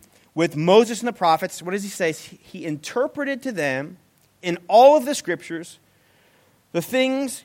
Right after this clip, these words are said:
concerning himself. So let me just put some pieces together. Jesus has told his disciples for the third time about his upcoming death. Luke lets us know that his disciples didn't understand any of what Jesus was saying.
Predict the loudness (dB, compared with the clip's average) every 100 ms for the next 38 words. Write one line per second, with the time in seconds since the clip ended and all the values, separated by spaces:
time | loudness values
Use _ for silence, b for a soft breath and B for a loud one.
0 | _ -10 -6 -6 -4 -6 -8 -10 -10 -2
1 | -2 -2 -14 _ _ _ _ _ b b
2 | _ -4 -4 -4 -8 -12 -10 -12 -10 -12
3 | -12 -8 -6 -6 -10 _ _ _ _ _
4 | b b b -8 -6 -6 -10 -12 -12 -4
5 | -2 -2 -6 -8 -4 -4 -6 -14 -10 -12
6 | -12 -12 -8 -8 -8 -12 -12 -10 -10 -12
7 | _ _ _ _ _ _ _ _ -4 -2
8 | -2 -10 -10 -8 -8 -6 -8 -8 _ _
9 | _ _ b b b b b b _ _
10 | -4 -2 -2 -2 -2 -2 -8 -4 -2 -4
11 | -6 -8 -8 -6 -6 -6 -8 -8 -6 -6
12 | -4 -6 -8 -8 -8 -12 -6 -4 -2 -4
13 | -8 -6 -6 -6 -12 -12 -12 -14 -10 -10
14 | -10